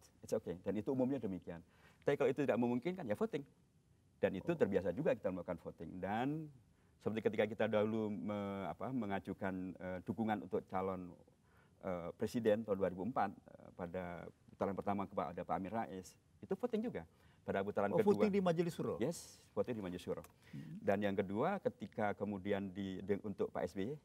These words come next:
Speaker 1: itu juga voting. Jadi sekali lagi kita biasa, kalau ternyata setelah musyawarah mufakat tidak bisa kita, kita, kita sepakati sesuatu,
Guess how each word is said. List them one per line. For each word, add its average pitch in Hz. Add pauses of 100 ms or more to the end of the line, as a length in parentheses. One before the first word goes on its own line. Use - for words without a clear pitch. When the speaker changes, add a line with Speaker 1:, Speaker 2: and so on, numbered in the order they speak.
(160)
Speaker 1:
itu 135
juga 170
voting. 202 (1400)
Jadi 95
sekali 95
lagi 123
kita 190
biasa, 117
kalau 117 (320)
ternyata 104
setelah 101
musyawarah 98
mufakat 98
tidak 87
bisa 92
kita, 90 (480)
kita, 85
kita -
sepakati -
sesuatu, 170